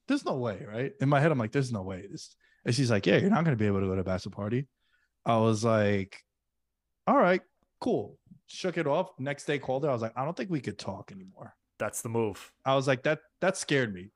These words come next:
Speaker 1: Like, my,
Speaker 2: Yeah,
Speaker 1: my
Speaker 2: dude.
Speaker 1: parents, my parents haven't told me what to do since I was, like, sixteen, right?
Speaker 2: <laughs>
Speaker 1: Like,
Speaker 2: Yeah.
Speaker 1: the only thing my mom requests is, "Text me when you get there." It's her
Speaker 2: Yeah,
Speaker 1: only
Speaker 2: that's,
Speaker 1: request.
Speaker 2: that's nice. Yeah.
Speaker 1: That's it, right? So,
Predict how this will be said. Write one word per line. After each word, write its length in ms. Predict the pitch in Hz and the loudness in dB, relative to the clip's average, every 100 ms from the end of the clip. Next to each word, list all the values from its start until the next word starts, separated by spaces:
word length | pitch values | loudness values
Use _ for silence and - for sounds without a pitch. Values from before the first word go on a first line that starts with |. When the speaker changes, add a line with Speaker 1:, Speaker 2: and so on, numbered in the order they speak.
| _ | _
Speaker 1:
Like, 180 | 139 127 | -6 -4
my, 180 | 196 104 | -4 0
Speaker 2:
Yeah, 60 | 233 | 2
Speaker 1:
my 100 | - | 0
Speaker 2:
dude. 160 | 190 | 0
Speaker 1:
parents, 540 | 208 226 247 262 - - | 2 2 0 -4 -10 -8
my 140 | 185 | -6
parents 400 | 214 185 190 196 | -4 -2 -2 0
haven't 220 | 175 165 | -2 -4
told 200 | 147 151 | -4 -2
me 140 | 160 151 | 0 -2
what 240 | 131 139 - | -2 -6 -8
to 80 | - | -12
do 360 | 120 120 131 147 - _ | -6 0 2 2 -4 _
since 160 | - 151 | 0 4
I 40 | |
was, 100 | 135 | 4
like, 140 | 127 - | 2 0
sixteen, 640 | - - - 120 92 - _ - 123 | -2 -2 -4 -6 -6 -12 _ -4 0
right? 340 | 127 127 131 | 4 4 4
Speaker 2:
<laughs> 360 | - 143 - - | 0 -8 -8 -2
Speaker 1:
Like, 240 | 131 127 | 2 4
Speaker 2:
Yeah. 80 | 117 - 147 | 2 -2 0
Speaker 1:
the 140 | 160 | 4
only 220 | 208 220 | 6 6
thing 180 | 170 202 | 6 6
my 120 | 185 | 6
mom 280 | 165 165 170 | 6 4 4
requests 480 | 156 - 147 156 - | 2 4 4 4 2
is, 260 | 127 113 - | -2 -2 -8
"Text 240 | - 143 - | -8 -6 -4
me 100 | 151 | -2
when 120 | 147 | 0
you 100 | 135 | 0
get 200 | 117 92 | 0 -2
there." 160 | - - _ _ | -6 -20 _ _
It's 120 | - 110 | -6 -2
her 120 | 139 | 0
Speaker 2:
Yeah, 80 | 156 | 0
Speaker 1:
only 160 | 156 | 0
Speaker 2:
that's, 100 | 147 | 0
Speaker 1:
request. 320 | 143 - - | -2 -6 -12
Speaker 2:
that's 180 | 110 - | -12 -6
nice. 440 | 120 90 - - - | -4 -4 -6 -10 -8
Yeah. 180 | 101 90 | -4 0
Speaker 1:
That's 260 | 123 - | 0 2
it, 220 | 110 92 - | 0 0 -2
right? 220 | 127 143 - - - _ | 0 -2 -8 -20 -20 _
So, 520 | - - 165 160 - | -8 -2 0 -2 -6